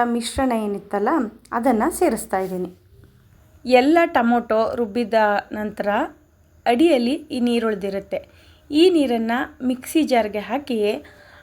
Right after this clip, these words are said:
ಅದನ್ನು ಹಾಗೆ ತೊಳೆದ್ಬಿಟ್ಟು ಹಾಕ್ತಾಯಿದ್ದೀನಿ. ನಾವು ಮೇಲೆ ನೀರು ಸೇರಿಸ್ಬಾರ್ದು, ಯಾವುದೇ ಕಾರಣಕ್ಕೂ ಒಂದು ಹನಿ ನೀರು ಸಹ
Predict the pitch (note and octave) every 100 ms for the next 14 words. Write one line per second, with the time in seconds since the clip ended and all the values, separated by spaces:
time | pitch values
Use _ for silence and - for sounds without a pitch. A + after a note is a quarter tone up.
0 | - B3+ A#3+ B3 A#3+ A3+ A#3 A#3 A#3 A#3
1 | - - A#3+ A3+ A3 A3 G#3+ G#3 - F#4+
2 | A#3 - A3 G#3 G3+ A3 G4 - - -
3 | _ D4 D#4+ F#4 C#4+ C#4 E4 G4+ C#4+ C#4
4 | - A#3+ A3 - A3 G3+ G3 - G#3 G#3+
5 | B3 C4+ C#4 A#3 A#3 A#3 A#3 B3 A#3 A#3
6 | G#3+ A3+ B3 A#3 C4 C4 A#3 A3+